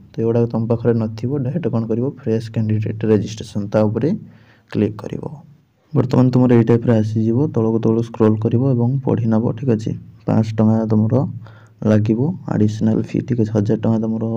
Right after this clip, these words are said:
ଫି ରହିଛି ଗୋଟେ apply କଲେ। ଯଦି extra add କରୁଛ, ସପୋଜ୍ ଦୁଇଟା ଜଣେ ପକାଉଛି, ତାହେଲେ ସେଠି ହଜାରେ ପ୍ଲସ୍ ପାଞ୍ଚଶହ, ପନ୍ଦରଶହ, ଏଇ ଟାଇପ୍ର ଫି ତୁମର ଲାଗିବ। ପୁରା details ପଢ଼ିବ, ପଢ଼ିଲା ପରେ ତୁମର ତଳେ ଦେଖିପାରୁଥିବ I agree ଅଛି, ତା ଉପରେ click କରିବ।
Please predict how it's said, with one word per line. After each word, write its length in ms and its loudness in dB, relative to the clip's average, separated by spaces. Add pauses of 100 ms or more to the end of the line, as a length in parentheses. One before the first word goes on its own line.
(200)
ଫି 200 -2
ରହିଛି 280 0
ଗୋଟେ 280 0
apply 280 2
କଲେ। 240 0 (160)
ଯଦି 240 -2
extra 440 -2
add 160 -2
କରୁଛ, 260 -2 (600)
ସପୋଜ୍ 320 2
ଦୁଇଟା 280 2
ଜଣେ 220 2
ପକାଉଛି, 400 -2
ତାହେଲେ 220 -2
ସେଠି 200 -2
ହଜାରେ 400 0
ପ୍ଲସ୍ 360 -4
ପାଞ୍ଚଶହ, 320 -4
ପନ୍ଦରଶହ, 420 -2 (100)
ଏଇ 80 4
ଟାଇପ୍ର 300 4
ଫି 220 0
ତୁମର 280 0
ଲାଗିବ। 340 0 (540)
ପୁରା 180 2
details 480 0
ପଢ଼ିବ, 340 4
ପଢ଼ିଲା 340 2
ପରେ 340 0
ତୁମର 280 -2 (220)
ତଳେ 240 4
ଦେଖିପାରୁଥିବ 560 0
I 200 4
agree 320 0
ଅଛି, 220 -4
ତା 180 -6
ଉପରେ 220 -4
click 280 -6
କରିବ। 220 -2